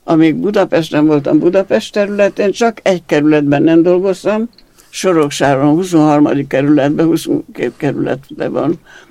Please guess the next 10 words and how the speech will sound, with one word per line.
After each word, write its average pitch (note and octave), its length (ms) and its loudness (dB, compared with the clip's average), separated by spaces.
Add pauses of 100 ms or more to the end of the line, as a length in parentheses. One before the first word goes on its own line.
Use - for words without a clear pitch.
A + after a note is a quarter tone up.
(480)
Budapestnek, D#3 680 0
de E3+ 100 2
a D#3 40 2
huszonharmadikban D#3 880 0
nem. G#3+ 320 0 (1400)
És F3 220 -2
most, A3+ 300 -4
hogy F3 160 0
itt F#3+ 160 0
vagyok, F3 500 0